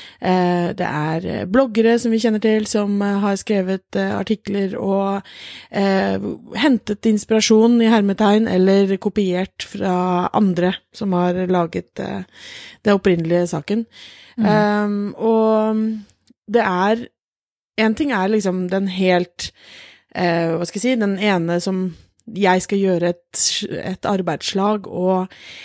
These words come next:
Speaker 1: eh, skrive en artikkel, selge en artikkel, ikke minst. Eh, og basert, eh, på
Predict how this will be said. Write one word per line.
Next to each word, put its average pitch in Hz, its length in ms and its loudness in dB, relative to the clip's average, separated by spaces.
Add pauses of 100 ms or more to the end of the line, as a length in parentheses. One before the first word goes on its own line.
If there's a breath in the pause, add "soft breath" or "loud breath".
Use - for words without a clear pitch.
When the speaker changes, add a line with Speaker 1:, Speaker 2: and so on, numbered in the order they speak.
(140 loud breath)
Speaker 1:
eh, 170 880 2 (220)
skrive 185 320 2
en 175 80 -2
artikkel, 196 320 -2
selge 196 400 0
en 165 140 -6
artikkel, 220 420 2 (180)
ikke 190 160 -4
minst. 226 420 0 (500 loud breath)
Eh, 185 500 2
og 180 240 0
basert, 180 760 -2 (380)
eh, 180 300 -2
på 185 280 -2